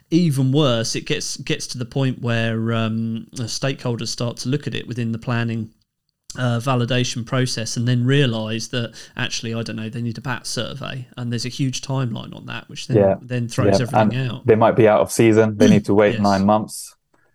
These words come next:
Speaker 2: Um, the whole project's delayed. They got a huge hole in their wall. Like, that's, that, that's all the problems that, that come out of this. And what, what we did essentially is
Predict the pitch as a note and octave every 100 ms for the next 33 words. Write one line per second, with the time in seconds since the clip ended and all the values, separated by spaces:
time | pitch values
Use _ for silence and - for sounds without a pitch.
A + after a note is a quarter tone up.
0 | _ - G2 G2 F#2+ F#2+ F#2+ F#2 G2+ G#2
1 | F#2 G#2 F#2+ - G#2 G2+ A2 A2 G#2 G2+
2 | - - G#2+ G2 - A2 A2 G#2+ G#2+ G#2
3 | G#2+ G#2 - _ _ - A2 - - G2
4 | - - - _ _ _ - G#2+ G2 -
5 | - G#2 G#2 - A2 G2 - G#2 G2 F#2+
6 | F#2 - - G2 A#2 A#2+ A2+ F#2+ F#2 G2
7 | F#2 G2+ G#2+ G2+ A2 G#2+ - G#2+ F2+ A2
8 | G2 B2 G#2+ - F#2+ G2